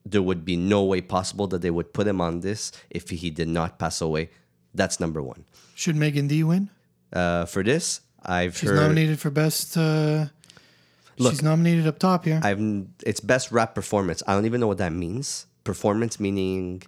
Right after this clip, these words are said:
Speaker 1: I
Speaker 2: The, the
Speaker 1: performed
Speaker 2: song,
Speaker 1: the
Speaker 2: the
Speaker 1: song.
Speaker 2: song, yeah, the song.
Speaker 1: I don't know. Honestly, I have no idea. I've heard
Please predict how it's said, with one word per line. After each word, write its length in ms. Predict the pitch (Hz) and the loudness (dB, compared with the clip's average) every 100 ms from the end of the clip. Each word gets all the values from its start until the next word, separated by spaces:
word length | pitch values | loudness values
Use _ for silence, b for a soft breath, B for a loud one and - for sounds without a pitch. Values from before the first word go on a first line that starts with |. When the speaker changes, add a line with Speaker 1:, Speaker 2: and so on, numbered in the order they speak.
| b - | b 2
Speaker 1:
I 40 | |
Speaker 2:
The, 80 | 165 | 4
the 140 | 165 | 4
Speaker 1:
performed 260 | 170 165 - | 4 4 4
Speaker 2:
song, 100 | 214 | 4
Speaker 1:
the 40 | 160 | 4
Speaker 2:
the 40 | |
Speaker 1:
song. 140 | - 240 156 | 4 4 4
Speaker 2:
song, 60 | 147 | 4
yeah, 240 | 160 139 139 147 | 2 2 0 -2
the 60 | |
song. 180 | 147 139 135 B B B B B B - | -4 -6 -8 B B B B B B 0
Speaker 1:
I 100 | 110 | 2
don't 120 | 101 | 2
know. 140 | 90 80 - - | 0 -4 -12 -4
Honestly, 680 | 95 110 110 127 120 117 - | 0 0 0 -2 -2 -4 -6
I 100 | 92 | -4
have 200 | 98 90 | -4 -2
no 160 | 104 110 | 0 0
idea. 460 | 107 107 110 104 | 0 0 -2 0
I've 520 | 87 87 - _ - | -2 -8 -20 _ -12
heard 300 | 90 113 107 | 0 0 0